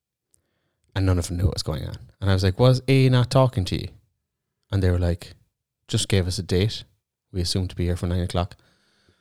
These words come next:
Fuck's sake. And I'm running around trying to fucking call, call people and ringing it and making decisions that I knew nothing about. And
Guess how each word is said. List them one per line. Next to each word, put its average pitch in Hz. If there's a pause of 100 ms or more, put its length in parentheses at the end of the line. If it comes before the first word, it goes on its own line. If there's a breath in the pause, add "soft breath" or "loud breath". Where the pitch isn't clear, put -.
(300)
Fuck's -
sake. - (760)
And 113
I'm 117
running 170
around 92 (1500)
trying 127
to 113
fucking 117
call, 143
call 139
people 143
and 104
ringing 143
it 147
and 107
making 123
decisions 127
that 127
I 127
knew 127
nothing 127
about. 123
And 104